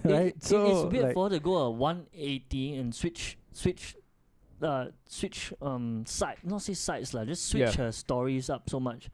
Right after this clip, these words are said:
Speaker 2: It, her motivations could be she's scorned, and this is just petty revenge.
Speaker 3: Mm.
Speaker 2: The next one could be, uh,
Speaker 3: The
Speaker 2: the
Speaker 3: next one could be maybe this happened.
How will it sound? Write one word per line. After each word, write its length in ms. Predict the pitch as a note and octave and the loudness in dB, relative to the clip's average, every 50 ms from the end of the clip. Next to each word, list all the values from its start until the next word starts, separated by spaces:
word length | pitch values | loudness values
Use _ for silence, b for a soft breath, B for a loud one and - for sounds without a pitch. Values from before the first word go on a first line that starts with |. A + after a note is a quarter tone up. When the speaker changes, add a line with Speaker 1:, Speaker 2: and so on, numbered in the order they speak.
| b b b b b b b - | b b b b b b b -2
Speaker 2:
It, 200 | F#4+ G4 - - _ _ _ - - | -2 -2 -2 -8 _ _ _ -14 -8
her 140 | - E3+ G3 | -4 -4 -2
motivations 560 | G3+ A3 A3+ A#3 A#3+ A#3+ A#3+ G#3+ B3 A#3+ G3+ | -2 -4 -6 -6 -6 -6 -6 -4 -4 -6 -6
could 100 | - - C#3 | -6 -4 -4
be 100 | C3+ B2 | -4 -4
she's 200 | - - A#2+ - | -4 -6 -6 -6
scorned, 540 | - - - C#3+ C3 B2 B2+ D#3 F3+ G3 - - _ _ _ _ _ _ _ _ _ _ _ _ _ _ _ _ _ - | -6 -4 -2 -2 0 0 -2 -2 -4 -8 -10 -12 _ _ _ _ _ _ _ _ _ _ _ _ _ _ _ _ _ -4
and 120 | C3 B2+ C3 | -2 -2 -2
this 140 | D#3 E3 D#3+ | -2 -4 -6
is 60 | C3+ | -6
just 300 | B2+ D3+ D#3+ D#3 - - | -4 -4 -4 -4 -6 -8
petty 280 | - B2+ B2+ - D3 C3 | -8 -8 -6 -6 -6 -4
revenge. 640 | A#2+ G#2+ G2 G2+ G#2 G#2+ A2+ A#2+ - - - - - - - - E3 | -4 -6 -6 -6 -4 -4 -4 -4 -6 -10 -16 -20 -20 -20 -20 -14 -10
Speaker 3:
Mm. 220 | C#3+ C3 B2+ B2+ B2+ - - - _ _ - | -8 -8 -8 -10 -12 -16 -20 -20 _ _ -4
Speaker 2:
The 120 | B2 A#2 A#2+ | -4 -2 -2
next 340 | C3 C#3+ F3 G3 F#3+ - F#3+ | 0 -2 -2 -4 -6 -6 -6
one 220 | G3 G3 G3 F#3+ | -4 -4 -4 -4
could 220 | - - C3+ A#2+ B2 | -6 -6 -8 -6 -4
be, 400 | B2+ A#2 A#2 A#2 A2+ A2+ A2+ - _ _ _ _ _ _ _ - - _ _ _ _ _ _ _ _ _ _ _ - | -4 -2 -2 -2 -2 -4 -6 -8 _ _ _ _ _ _ _ -20 -20 _ _ _ _ _ _ _ _ _ _ _ -16
uh, 420 | - - A2+ A2 A2 G#2+ G#2+ G#2 G#2+ | -12 -10 -10 -8 -8 -10 -6 0 2
Speaker 3:
The 80 | D#3+ | 4
Speaker 2:
the 40 | E3 G#3 | 4 4
Speaker 3:
next 100 | G#3 - | 4 2
one 100 | - G3+ | 2 6
could 120 | G3 F#3 D3 | 6 6 6
be 100 | D3+ C#3+ | 4 2
maybe 240 | C#3 D#3 F3+ G#3+ G#3+ | 2 2 2 2 0
this 300 | D3+ B2+ - F#3 G#3+ - - | 0 4 6 6 6 6 4
happened. 380 | C#3 B2 - G#2 F#2 F2 F2+ | -4 -4 -4 -6 -10 -10 -10